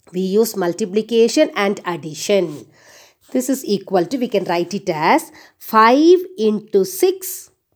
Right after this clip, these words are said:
plus five into three. Five into,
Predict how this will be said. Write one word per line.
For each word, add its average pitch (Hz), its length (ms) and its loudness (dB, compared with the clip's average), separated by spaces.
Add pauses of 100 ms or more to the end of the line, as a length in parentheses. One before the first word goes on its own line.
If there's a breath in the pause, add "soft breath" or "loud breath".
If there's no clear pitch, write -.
plus 330 480 0 (120)
five 208 720 0
into 190 680 -8
three. 233 240 -6 (840)
Five 190 640 -2
into, 175 880 -2